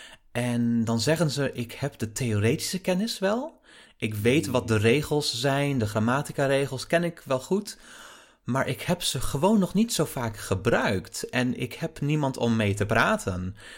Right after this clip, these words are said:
Eh, ik praat soms af en toe met mijn buren. Ik praat soms met mensen in de winkel. Maar het is niet genoeg om mij comfortabel te voelen, eh,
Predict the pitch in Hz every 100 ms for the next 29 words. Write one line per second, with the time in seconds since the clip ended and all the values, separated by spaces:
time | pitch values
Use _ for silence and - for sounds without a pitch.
0 | - - 117 113 113 98 - - - 101
1 | - 117 117 - _ - - 180 165 147
2 | 123 - - _ - 101 104 95 - 135
3 | 185 226 - - 101 90 - 95 113 165
4 | 165 156 147 143 147 101 104 104 98 -
5 | - 101 104 110 107 - 147 151 - 175
6 | 180 196 220 190 185 190 185 185 - -
7 | - 131 127 131 - 131 175 - 123 98
8 | 113 165 117 - - - 113 113 113 117
9 | - - - _ - _ _ - _ _
10 | _ _ - 131 135 127 127 120 127 113
11 | 104 131 139 185 190 190 - 180 170 165
12 | 165 165 - - 135 135 139 139